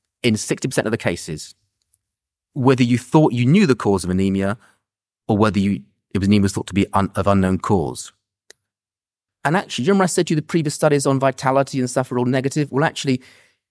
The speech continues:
in the anemia testosterone trial, these are positive. So men who started off with lower H B on testosterone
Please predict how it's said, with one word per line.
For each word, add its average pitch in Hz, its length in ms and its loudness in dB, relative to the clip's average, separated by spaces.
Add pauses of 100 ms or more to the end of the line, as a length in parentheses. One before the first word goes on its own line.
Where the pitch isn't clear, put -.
(380)
in 117 100 4
the 127 60 4
anemia 226 180 4
testosterone 113 420 0
trial, 104 460 -4 (800)
these 123 180 0
are 147 60 -4
positive. 123 420 0
So 107 200 2
men 147 360 0 (140)
who 107 80 -8
started 127 320 0
off - 40 -10
with 104 100 -2
lower 160 220 2
H 117 240 -2
B 98 280 -4 (1160)
on 110 120 2
testosterone 101 680 0